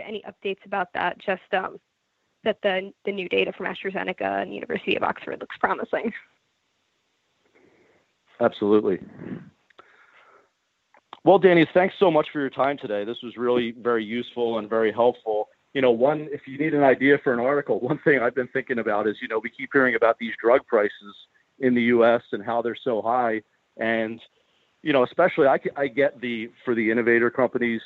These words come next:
Speaker 2: you know, they need to keep drug prices high to incentivize them for the research and development. But one of the things, you know, we hear about is,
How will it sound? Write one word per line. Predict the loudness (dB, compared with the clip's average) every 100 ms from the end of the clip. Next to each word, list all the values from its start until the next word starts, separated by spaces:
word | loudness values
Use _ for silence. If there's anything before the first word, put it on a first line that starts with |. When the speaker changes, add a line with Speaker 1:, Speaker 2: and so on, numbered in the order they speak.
| -8
Speaker 2:
you | 0
know, | 2 2
they | 0
need | 0 -2
to | -4
keep | -4 -2
drug | 2 2 2 -2
prices | 0 0 -4
high | 0 2 2 0 -2
to | -2 -2 -6 _ _ _ -8
incentivize | -2 4 4 6 4 4 2
them | -2 -2
for | -4 -6
the |
research | -4 -4 -4 -6 -6
and | -8
development. | 0 2 2 0 -2
But | 0
one | 2 4
of | 2
the | 0 -4
things, | -6 -10 -12
you |
know, | -6 -6
we | -4
hear | 0 2
about | 4 4 4
is, | 2